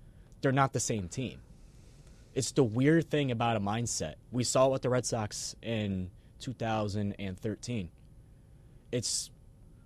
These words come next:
a clubhouse thing. It's a mindset thing. It could change everything.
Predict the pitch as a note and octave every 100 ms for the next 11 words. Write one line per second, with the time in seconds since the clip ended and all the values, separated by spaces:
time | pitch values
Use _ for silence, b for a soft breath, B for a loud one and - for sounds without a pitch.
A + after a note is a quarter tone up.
0 | - - - A#2+ - C#3+ C3+ C#3 C#3 -
1 | C#3 C#3+ C#3 - B2+ A2 A2 C3 - D3
2 | - D3+ D3+ - A#2+ G#2+ B2+ A2 F#2+ E2
3 | -